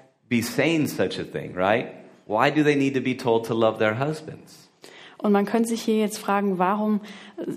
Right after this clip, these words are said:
Speaker 2: betont Paulus das hier, dass sie ihre Männer lieben sollen?
Speaker 1: Because actually the fact of the matter is, is that marriage isn't a, a walk in the park, is it? Might have began with a walk in the park, first time you held hands, but you realize afterwards it's not a walk in the park.
Speaker 2: Und, ähm,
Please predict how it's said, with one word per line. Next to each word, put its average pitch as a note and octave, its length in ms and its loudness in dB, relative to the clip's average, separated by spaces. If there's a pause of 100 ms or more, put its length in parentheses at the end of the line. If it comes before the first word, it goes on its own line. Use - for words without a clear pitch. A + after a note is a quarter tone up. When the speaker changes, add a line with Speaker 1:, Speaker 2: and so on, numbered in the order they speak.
(100)
Speaker 2:
betont C#4 460 4
Paulus F#3 420 0
das F3 160 -6
hier, G3 220 0
dass F#3 240 -2
sie G3 220 0 (260)
ihre G3+ 200 0
Männer A#3+ 300 4
lieben F#3 400 0
sollen? E3 480 -8
Speaker 1:
Because D3+ 340 4
actually E3 280 0
the D3 100 -2
fact D3 220 2
of C#3+ 60 -2
the C#3+ 60 0
matter C#3 300 6
is, C#3+ 180 6
is B2+ 140 -4
that C3 120 4
marriage C#3 520 4
isn't C3 260 2
a, B2+ 80 2
a A2+ 240 4
walk B2+ 300 6
in B2 80 0
the A#2+ 60 0
park, C#3+ 400 2
is D#3+ 200 0
it? E2 200 -4 (300)
Might B2+ 140 6
have G2+ 60 0
began G#2 400 2
with G2 140 -2
a F#2 40 -2
walk F2 280 0
in F2 80 -6
the E2 60 -8
park, E2 360 -2 (220)
first G2+ 180 -4
time G2 160 -4
you F#2 120 -4
held F2+ 200 0
hands, A2 440 -2 (260)
but A2 80 -4
you A2 100 0
realize G#2+ 360 2
afterwards G2+ 460 2
it's G2 120 -6
not F3 160 4
a D3+ 40 2
walk F#2+ 260 2
in E2+ 80 -6
the E2 60 -8
park. D2+ 260 -6 (1120)
Speaker 2:
Und, G#3+ 440 2
ähm, G#3 480 4